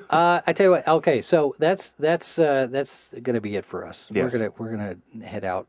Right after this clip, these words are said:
Speaker 1: uh, for our Christmas break. I think we're gonna take a couple of weeks off.
Speaker 2: Spend
Speaker 1: Maybe.
Speaker 2: some time
Speaker 1: We'll
Speaker 2: with
Speaker 1: see.
Speaker 2: family,
Speaker 1: Yeah.
Speaker 2: and, and there's
Speaker 1: And, uh,
Speaker 2: Christmas, and there's a, there's a New
Speaker 1: regroup.
Speaker 2: Year's thing
Speaker 1: And,
Speaker 2: there.
Speaker 1: and a programming note: when, when we pick up the show again in January,
Speaker 2: Mm-hmm.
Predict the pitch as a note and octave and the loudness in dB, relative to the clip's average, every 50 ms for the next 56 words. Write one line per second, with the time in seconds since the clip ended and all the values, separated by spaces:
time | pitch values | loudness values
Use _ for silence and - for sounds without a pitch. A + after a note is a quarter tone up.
0 | _ - - A#2 A2 G#2 G2+ G2 - - - A2+ A2 G#2 G2+ G2 - - A#2+ A#2+ | _ -14 -10 -8 -6 -6 -6 -8 -10 -10 -8 -6 -4 -4 -4 -6 -8 -8 -8 -8
1 | A2 G#2 G#2+ G#2 G#2 G#2 - - F#3+ F#3 - - F#3+ - - D3+ C3+ C3 C#3 C#3+ | -6 -6 -6 -8 -8 -8 -8 -6 -6 -4 -2 -2 -2 0 0 -2 -2 -2 -2 -4
2 | - - _ _ _ _ _ _ _ _ - A#2+ B2 D3 C#3 C3+ C3 B2+ C3+ B2 | -8 -14 _ _ _ _ _ _ _ _ -6 -4 -4 -4 -2 -2 -2 0 -2 -2
3 | A2+ - - D3 - - B2 - C3 - D3 D3 D3 D#3 D3+ - A#2 F#2+ G2 B2+ | -2 -4 -6 -6 -6 -8 -8 -8 -6 -4 -4 -4 -6 -6 -6 -6 -4 -2 -2 -4
4 | - - _ _ _ _ _ _ - - - - - - - - - - - - | -4 -8 _ _ _ _ _ _ -20 -20 -20 -20 -20 -20 -20 -20 -20 -20 -20 -20
5 | - - - - - - - - C3+ C3 A#2+ B2 C3 E3+ - - D3 C3 - E3+ | -20 -20 -20 -20 -16 -14 -10 -4 0 2 2 4 4 2 2 4 4 4 4 4
6 | F3 F3 E3 F3+ C#3 B2+ B2 B2 B2+ C3+ E3+ G#3+ A#3+ A3 C3+ B2+ C3+ - A2 - | 4 4 4 6 4 4 4 4 4 4 4 4 2 2 4 4 2 2 0 0
7 | G#2+ G#2+ A2 G#2+ - C#3 C#3 C3+ C3+ C3 B2 B2+ B2 C#3 C3+ A#2+ E3+ E3+ - - | -2 -2 0 2 2 4 4 2 2 0 0 2 4 4 4 4 2 0 0 0
8 | D3+ B2+ A2 G#2 G#2 G#2 G2+ G2+ G#2 G2+ G#2+ G#2 G2+ - A#2+ B2+ C3 C3 C3 C3 | 2 2 2 4 2 2 2 0 0 0 0 0 2 2 2 4 6 6 6 4
9 | C#3 - - - - - - - - B2+ A#2+ B2 B2 B2+ C#3 F#3 - _ - C3+ | 2 -2 -8 -16 -18 -20 -20 -8 -4 -2 0 2 2 2 0 -4 -4 _ 0 2
10 | C#3 C#3 B2+ - - - F#3+ G3 F#3+ F#3+ F#3+ F#3 F3 E3 D3+ C#3+ C3+ B2 A#2+ A#2+ | 2 2 0 2 4 4 4 6 4 4 4 4 2 2 2 2 2 2 4 2
11 | B2+ A#2+ - C3+ B2+ A#2+ A#2+ C3 C3+ D3+ F3 G3 G3+ G#3+ A3 A3+ A3 G#3+ - _ | 2 0 -4 -10 -10 -4 0 2 2 4 4 4 4 4 4 4 2 0 -2 _
12 | _ _ _ - - C3+ C3+ C3 C#3 D3 F3 F#3+ F#3+ - - - F3+ - F3+ F3 | _ _ _ -20 -16 -12 -6 -4 -2 0 2 0 0 0 -2 -4 -2 -2 -2 -2
13 | - - C#3 - - D#3+ D3+ D3 D3+ D3 C#3 B2+ A#2 B2 A#2+ A#2+ A#2 A#2 A#2+ - | -2 -6 -6 -4 -2 -2 -2 0 0 0 -2 -2 -2 -4 -2 -2 -2 -4 -6 -6
14 | - A#2+ A#2+ A#2+ A#2 A2 - B2 A#2+ A#2+ A#2 A2+ A2 F#2+ E2+ D2+ - - - - | -6 -6 -6 -6 -8 -6 -6 -4 -2 -2 -2 -2 -4 -4 -8 -12 -14 -14 -14 -14
15 | F2 - A#2 - - - - C2+ A2 | -14 -12 -14 -14 -16 -16 -14 -12 -12